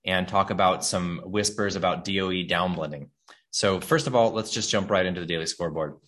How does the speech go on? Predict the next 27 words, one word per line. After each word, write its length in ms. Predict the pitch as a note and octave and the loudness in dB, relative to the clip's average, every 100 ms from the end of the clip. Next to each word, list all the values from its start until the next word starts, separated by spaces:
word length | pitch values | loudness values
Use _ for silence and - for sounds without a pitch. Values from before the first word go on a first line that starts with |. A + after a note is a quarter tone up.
| - - - | -20 -14 0
Spot 220 | A#2+ A2+ | 4 6
price 220 | A#2+ G#2+ | 4 4
is 100 | G2+ | 2
up 120 | A2 | 2
about 180 | G#2+ F#2 | 4 2
a 60 | F#2 | 4
dollar 260 | G2 G2+ | 4 4
today, 380 | G2 F#2+ G2+ G#2+ | 2 0 2 2
sitting 320 | G#2+ G2 G2 | 0 0 0
at 140 | E2+ - | -2 -2
forty-seven 500 | G2 G2 - F#2 F2+ | -2 -2 -2 -2 -4
thirty-eight 360 | F2+ F2 E2+ | -4 -2 -4
a 60 | E2 | -4
pound 300 | F#2+ F#2 F2 | -2 -2 -2
mid-market. 520 | D#2 F2 A2+ A#2 C3 | -4 2 2 2 0
I 60 | E2 | -2
would 120 | E2 | -8
not 120 | D2+ | -10
be 100 | D2 | -10
surprised 460 | - - G2 F2+ - | -10 -4 0 0 -2
to 80 | |
see 140 | - E2 | -6 -6
if 100 | - | -8
Sprott 380 | - F#2+ E2 - | -4 -2 -2 -6
was 100 | F3 | -6
in 100 | F#3 | -2
there 280 | F3+ F3+ | -2 -4